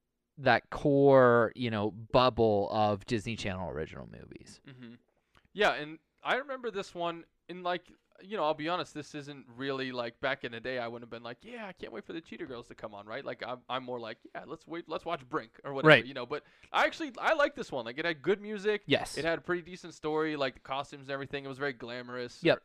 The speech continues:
Speaker 2: Or, or maybe not glamorous
Speaker 1: Well,
Speaker 2: is the
Speaker 1: yeah,
Speaker 2: right
Speaker 1: 'cause
Speaker 2: word,
Speaker 1: they're,
Speaker 2: but it
Speaker 1: like, in
Speaker 2: was
Speaker 1: New York City and stuff.
Speaker 2: Yeah.
Speaker 1: I mean, it's, it's
Speaker 2: It's like, you know,
Speaker 1: big.
Speaker 2: this young
Speaker 1: Yeah.
Speaker 2: ba-, up-and-coming, like, big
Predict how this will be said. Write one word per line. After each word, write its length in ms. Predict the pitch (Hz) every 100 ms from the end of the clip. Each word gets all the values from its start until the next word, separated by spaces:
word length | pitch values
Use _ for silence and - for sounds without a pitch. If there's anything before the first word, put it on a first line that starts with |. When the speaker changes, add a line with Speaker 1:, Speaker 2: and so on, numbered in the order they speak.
| -
Speaker 2:
Or, 80 | 120
or 100 | 113
maybe 220 | 117 113
not 160 | 92
glamorous 260 | - 104 104
Speaker 1:
Well, 100 | 208
Speaker 2:
is 20 |
the 20 |
Speaker 1:
yeah, 60 | 269
Speaker 2:
right 100 | 233
Speaker 1:
'cause 120 | 156
Speaker 2:
word, 60 | 156
Speaker 1:
they're, 120 | 220
Speaker 2:
but 20 |
it 80 | 208
Speaker 1:
like, 80 | 165
in 40 |
Speaker 2:
was 60 | 165
Speaker 1:
New 60 | 160
York 300 | 151 135 -
City 300 | 143 139 127
and 120 | 107
stuff. 260 | - 110
Speaker 2:
Yeah. 100 | 240
Speaker 1:
I 40 | 127
mean, 200 | 117 120
it's, 240 | 120 -
it's 100 | 113
Speaker 2:
It's 140 | 151 -
like, 100 | 117
you 80 |
know, 80 | 110
Speaker 1:
big. 60 | 135
Speaker 2:
this 160 | 139 -
young 400 | 127 131 131 131
Speaker 1:
Yeah. 300 | 104 104 101
Speaker 2:
ba-, 220 | 127 123 113
up-and-coming, 480 | 127 135 135 127 123
like, 160 | 117 -
big 300 | 143 135 120